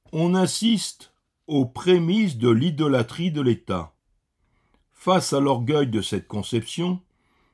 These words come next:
Jésus, doux et humble de cœur,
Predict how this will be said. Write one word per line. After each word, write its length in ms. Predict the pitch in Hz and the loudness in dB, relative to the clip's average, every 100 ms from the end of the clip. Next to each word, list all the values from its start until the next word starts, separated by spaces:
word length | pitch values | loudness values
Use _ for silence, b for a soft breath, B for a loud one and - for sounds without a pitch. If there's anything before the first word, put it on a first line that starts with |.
| _ | _
Jésus, 760 | - 85 139 127 123 196 202 214 - _ _ | -10 0 2 2 0 -2 -2 -6 -12 _ _
doux 540 | 101 85 135 180 170 123 _ - | -18 -8 -2 0 -2 -6 _ -8
et 240 | 101 107 - | -6 -6 -6
humble 420 | 156 147 113 92 | -4 -2 -2 -2
de 120 | 104 | -2
cœur, 560 | 107 151 175 175 160 | -4 -2 -2 -2 -6